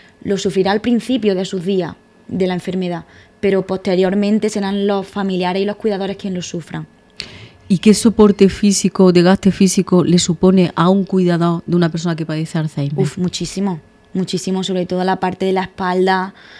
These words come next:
Speaker 1: de las rodillas, porque tienen que cargar las cervicales,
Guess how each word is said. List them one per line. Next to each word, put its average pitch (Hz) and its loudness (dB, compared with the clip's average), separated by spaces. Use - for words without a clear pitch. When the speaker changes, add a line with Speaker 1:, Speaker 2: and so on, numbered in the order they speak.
Speaker 1:
de 196 0
las 180 0
rodillas, 185 0
porque 185 0
tienen 202 2
que 214 0
cargar 202 -2
las 180 -4
cervicales, 180 -2